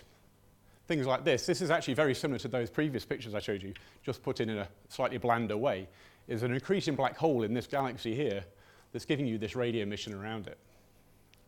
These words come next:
And some of the other galaxies you see there, like here and here, are actually star-forming galaxies.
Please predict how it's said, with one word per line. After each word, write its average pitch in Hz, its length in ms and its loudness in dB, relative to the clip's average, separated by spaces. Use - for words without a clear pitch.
And 139 120 0
some 254 140 4
of 233 80 4
the 175 80 12
other 185 140 8
galaxies 123 640 2
you 131 140 -4
see 117 200 0
there, 120 320 2
like - 160 -10
here 131 380 0
and 95 120 -10
here, 123 300 0
are 156 80 6
actually 175 220 4
star-forming 156 640 6
galaxies. 95 600 -4